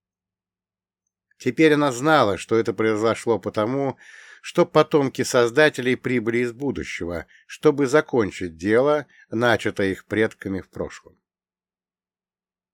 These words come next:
Силлогизм очень простой и требовал анализа,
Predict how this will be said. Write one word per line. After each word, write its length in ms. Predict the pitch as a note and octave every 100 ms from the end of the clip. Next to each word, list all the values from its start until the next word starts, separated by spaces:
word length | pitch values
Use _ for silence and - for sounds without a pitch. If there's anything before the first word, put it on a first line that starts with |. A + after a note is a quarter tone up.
| _
Силлогизм 840 | - - D3+ C#3+ C#3 C#3 F3+ C#3 B2+
очень 240 | B2+ B2
простой 680 | A2+ A#2 - - C#3+ F2 C#2 - - -
и 120 | A#2
требовал 520 | G#2+ A#2 A#2+ A2 A2
анализа, 640 | A#2 D3 A#2+ D#2+ E2 E2 D#2+